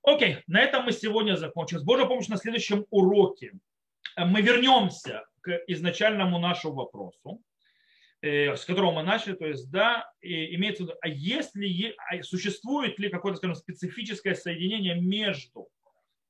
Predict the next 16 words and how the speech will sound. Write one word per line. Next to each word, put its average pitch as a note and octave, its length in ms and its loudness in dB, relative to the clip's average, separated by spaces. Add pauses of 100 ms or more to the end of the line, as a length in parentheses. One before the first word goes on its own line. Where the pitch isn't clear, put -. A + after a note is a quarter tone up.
(260)
э, C#3 1200 -4 (2000)
мандатом F3+ 720 4
данным F#3+ 360 2
царю, F#3 200 0
то F3 60 -6
есть - 200 -16
власти F#3+ 480 0
и D#3 100 -2
право F#3 380 2
данного F3+ 240 0
ца-, D#3 300 -8
царю F3+ 640 -2
использовать G3 480 -2
свою E3+ 200 -6
моральную E3 500 2
интуицию C4+ 720 -6